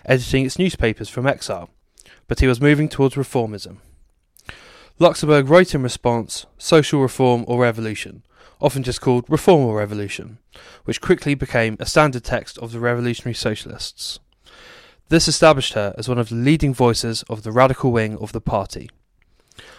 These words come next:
Between nineteen oh four and nineteen oh six, she was imprisoned for her political activities on three occasions.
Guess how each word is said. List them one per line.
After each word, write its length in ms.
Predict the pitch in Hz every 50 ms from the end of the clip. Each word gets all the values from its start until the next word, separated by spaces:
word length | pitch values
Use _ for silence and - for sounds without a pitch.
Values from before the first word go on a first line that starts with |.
| _ _ -
Between 260 | - - 120 117 117
nineteen 340 | 123 131 135 127 - 135 127
oh 60 | 120
four 400 | 113 - - 151 156 170 170 -
and 100 | - 127
nineteen 320 | 127 120 120 - - 120
oh 60 | 113 107
six, 460 | - - 175 175 - - - - - - - _
she 120 | - -
was 120 | 139 131 143
imprisoned 400 | 143 - - 185 170 151 135 117
for 100 | - 123
her 60 | 113
political 440 | - - 123 113 - - - 120 107
activities 600 | 98 - - 117 104 104 - - 98 98 - - -
on 120 | 110 104
three 260 | - - 135 135 127
occasions. 680 | 120 - - 110 107 104 - - 76 - - - -